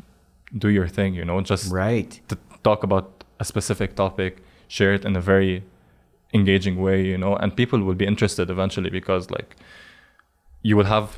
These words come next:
Speaker 1: your niche, you know. It's really
Speaker 2: Right.
Speaker 1: important to find your niche and just talk about it. And, uh, and on TikTok,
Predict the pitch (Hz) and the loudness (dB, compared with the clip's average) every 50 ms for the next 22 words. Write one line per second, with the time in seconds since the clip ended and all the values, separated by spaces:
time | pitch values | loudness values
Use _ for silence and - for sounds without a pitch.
0 | - - 101 95 90 95 98 98 95 - - - - - 92 87 87 95 98 104 | -2 2 2 4 4 4 2 2 2 -2 -6 -10 -10 -8 -6 -4 -2 0 -2 -2
1 | - - 104 101 101 110 120 101 95 104 92 - 104 - - 104 98 98 98 95 | 0 2 4 4 4 4 4 2 2 0 0 -2 -4 0 2 2 2 2 2 0
2 | 90 92 101 101 95 - 92 98 92 87 - 98 95 - - - - 185 - - | 0 2 0 0 0 -2 -4 -6 -4 0 0 0 0 0 -6 -12 -18 -20 -20 -4
3 | _ - 92 - - 95 92 90 92 - - 92 - - - - - 92 95 92 | _ -2 0 0 0 0 0 0 -2 -2 -6 -14 -16 -16 -16 -10 -6 -4 -2 -2
4 | 90 90 101 95 90 92 92 - - - - - - - _ - - 92 92 90 | -2 0 0 2 2 2 0 -4 -8 -16 -20 -20 -20 -20 _ -6 -4 -4 -2 -4
5 | - - - 98 90 - 104 - - 98 | -2 0 0 2 2 2 0 2 2 0